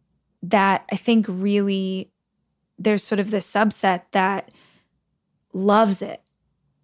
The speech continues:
when someone makes a mistake, like, loves to gossip about it and loves to talk about it and loves to revel in other people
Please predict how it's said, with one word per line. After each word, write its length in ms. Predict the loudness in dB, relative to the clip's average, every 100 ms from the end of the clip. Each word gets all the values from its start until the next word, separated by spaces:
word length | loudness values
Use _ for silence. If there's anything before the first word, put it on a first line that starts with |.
| -2
when 200 | 2 2
someone 280 | 0 -2
makes 240 | -6 -8 -10
a 60 |
mistake, 520 | -12 -12 -12 -14 -16 _
like, 240 | -4 -4 -2
loves 440 | 0 4 4 2
to 120 | -6
gossip 480 | -4 -2 -2 -4 -8
about 300 | -8 -8 -10
it 140 | -10 -10
and 220 | -6 -2
loves 280 | 0 0 0
to 120 | -6 -8
talk 300 | -4 -4 -4
about 220 | -8 -8
it 80 | -8
and 160 | -6 -2
loves 300 | -2 -4 -6
to 140 | -4
revel 720 | -4 0 2 2 2 0 -2 -10 _ -20 _ _
in 380 | 0 2 2 -2 -6 _
other 380 | 2 4 2 0
people 680 | -2 -6 -4 -4 -4 -6